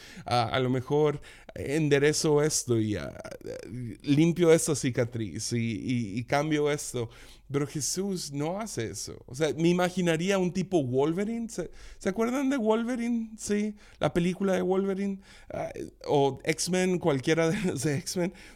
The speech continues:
donde Wolverine se corta y rápido todo se sana y parece que nunca hubo una, una herida ahí. Eso es lo que pensarías, pero Jesús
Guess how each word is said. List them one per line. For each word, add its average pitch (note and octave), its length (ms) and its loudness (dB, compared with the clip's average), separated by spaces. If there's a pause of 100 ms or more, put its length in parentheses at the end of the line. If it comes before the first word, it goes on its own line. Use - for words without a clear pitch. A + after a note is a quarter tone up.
donde F3 240 4
Wolverine F3+ 540 2
se - 240 -4
corta F3+ 600 0
y D3 100 0
rápido D3 600 -4
todo D#3 200 -2
se C3 160 -6
sana D3+ 400 -4
y C3+ 60 -4
parece B2+ 340 -4
que B2 120 -6
nunca C3 680 0
hubo D3 220 -2
una, C3 420 -4 (320)
una C#3 200 2
herida C3 340 0
ahí. E3 220 -4 (320)
Eso C#4+ 260 -2
es D#4 60 2
lo E4 100 4
que F#3+ 120 0
pensarías, D3 720 0
pero D#3+ 200 -4
Jesús F#3+ 560 -4